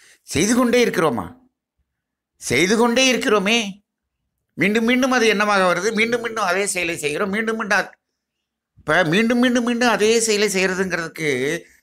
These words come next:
அஹ், ஒரு உதாரணம் எடுத்துக்கிட்டோம்னா, நம்ம சாதாரண ஒரு உதாரணம் எடுத்துக்கிட்டோம்னா வேற ஒண்ணும் இல்ல.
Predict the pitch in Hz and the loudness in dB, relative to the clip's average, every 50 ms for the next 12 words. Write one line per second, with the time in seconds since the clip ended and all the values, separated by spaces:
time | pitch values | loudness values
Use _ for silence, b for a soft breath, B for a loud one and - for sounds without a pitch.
0 | b _ _ - - - 139 143 143 139 139 135 127 135 139 165 175 165 165 151 | b _ _ -10 -6 -4 -4 0 0 0 0 0 0 0 0 0 0 0 0 0
1 | 147 135 - 135 120 131 143 170 196 180 139 127 120 107 - - 104 117 120 139 | -2 -2 -2 -4 -4 -4 -2 -2 -2 -2 -2 -4 -4 -6 -6 -6 -4 -2 0 0
2 | 160 185 214 214 214 220 214 208 202 196 190 180 180 185 185 185 180 175 156 147 | 0 0 0 0 0 0 0 0 0 0 0 0 0 0 0 -2 -4 -4 -6 -6
3 | 156 160 165 165 170 170 156 156 151 147 139 143 143 135 127 113 | -8 -8 -6 -6 -4 -2 0 0 0 0 -2 -4 -6 -8 -8 -10